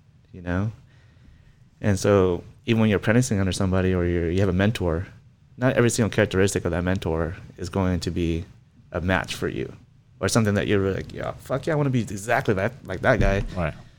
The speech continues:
Speaker 1: But you're like, "Well, he's a fucking drunk or a fucking, like, you know, uh, like, he has certain characteristics that you just don't wanna be like," you know what I mean?
Speaker 2: Yeah.
Speaker 1: And you just kinda, you know.
Speaker 2: So you were there, I mean,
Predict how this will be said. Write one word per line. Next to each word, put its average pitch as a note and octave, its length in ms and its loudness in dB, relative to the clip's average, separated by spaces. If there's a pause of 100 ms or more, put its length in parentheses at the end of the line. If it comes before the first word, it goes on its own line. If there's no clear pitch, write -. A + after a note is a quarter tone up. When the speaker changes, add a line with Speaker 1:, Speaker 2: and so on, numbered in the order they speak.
(480)
Speaker 1:
But G2+ 80 -4
you're A2 120 4
like, A2 140 4
"Well, - 100 6
he's - 140 2
a A#2+ 60 2
fucking A#2+ 280 2
drunk A#2 280 4
or F#2 280 2
a F2+ 40 -2
fucking, F#2+ 460 0
like, F2+ 220 0 (460)
you F#2+ 140 -8
know, F2+ 380 2
uh, D2+ 180 -2 (1160)
like, D#2+ 200 -4
he A2+ 220 -10
has G2+ 140 0
certain F2+ 160 2
characteristics G#2 480 4
that E2+ 100 0
you F#2 80 0
just F2+ 100 -2
don't F2+ 120 0
wanna E2+ 160 0
be F2 180 -2
like," C2 220 -4
you B2+ 60 0
know C3+ 60 4
what C#3+ 60 2
I D3 40 2
mean? D3 80 -2 (220)
Speaker 2:
Yeah. F#2 220 -2 (140)
Speaker 1:
And F#2 320 -2
you - 100 -14
just G2 360 -20
kinda, G2 360 0 (1300)
you - 80 -18
know. F2 320 -2
Speaker 2:
So - 140 2
you C#3+ 100 12
were D#3+ 100 12
there, C3+ 220 12
I B2+ 100 10
mean, A#2+ 340 6